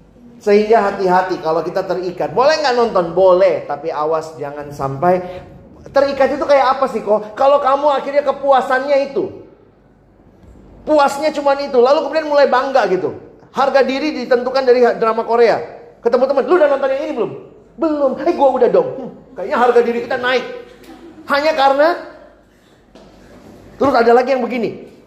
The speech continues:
Di drama Korea dia putus, kita yang baper seharian.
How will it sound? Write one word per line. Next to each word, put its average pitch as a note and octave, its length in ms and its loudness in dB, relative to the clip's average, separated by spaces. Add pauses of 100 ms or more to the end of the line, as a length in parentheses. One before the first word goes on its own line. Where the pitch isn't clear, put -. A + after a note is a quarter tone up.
(240)
Di G#3 280 -6
drama C4+ 360 4
Korea C4+ 400 4
dia C4 240 2
putus, C#4+ 400 -6
kita C#4+ 240 0
yang C4 160 0
baper C4 320 0
seharian. A3 720 0